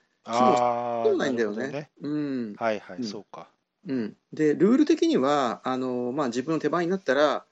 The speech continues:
Speaker 2: はい。
Speaker 1: 四種類ある駒のうち二つを置く。
Speaker 2: はい。はい、はい、はい。
Speaker 1: ということです。ええ。
Speaker 2: はい、はい。うん。
Speaker 1: うん。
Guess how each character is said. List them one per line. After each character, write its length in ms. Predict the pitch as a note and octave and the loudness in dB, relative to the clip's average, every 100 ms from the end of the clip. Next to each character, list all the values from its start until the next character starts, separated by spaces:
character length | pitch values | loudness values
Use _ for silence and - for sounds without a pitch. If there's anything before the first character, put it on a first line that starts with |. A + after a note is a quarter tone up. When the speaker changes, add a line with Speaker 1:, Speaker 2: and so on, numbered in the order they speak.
| - | -8
Speaker 2:
は 160 | B2 G#2 | -4 -4
い。 60 | |
Speaker 1:
四 300 | G#2+ D#3+ A#3 | -4 -4 -4
種 200 | B3 - | -4 -6
類 180 | D4 C4 | -4 -2
あ 60 | D#3+ | -2
る 120 | C#3 | -4
駒 260 | - C#3+ D3+ | -8 -8 -6
の 120 | D#3+ | -6
う 80 | D#3 | -8
ち 300 | G#3 B3 - | -6 -8 -8
二 240 | - G3+ | -2 0
つ 160 | A3+ B2+ | 2 0
を 60 | A2 | -2
置 280 | - - | -2 -6
く。 40 | - _ _ _ | -8 _ _ _
Speaker 2:
は 140 | B2+ | -4
い。 80 | G#2+ | 0
は 60 | F3+ | -2
い、 40 | |
は 60 | - | -4
い、 40 | - | -12
は 80 | - | -20
い。 60 | - _ _ _ _ _ | -20 _ _ _ _ _
Speaker 1:
と 80 | - | 0
い 20 | |
う 20 | |
こ 80 | D3 | 0
と 60 | B2+ | -2
で 60 | |
す。 140 | F#2 - _ | -6 -10 _
え 140 | C3+ | -2
え。 40 | A2+ | 0
Speaker 2:
は 100 | A2+ | -2
い、 80 | E2+ | -6
は 180 | - | -16
い。 60 | E2 _ - D#2+ _ _ | -20 _ -20 -20 _ _
う 40 | D3 | -6
ん。 20 | |
Speaker 1:
う 40 | |
ん。 160 | A#2 | -6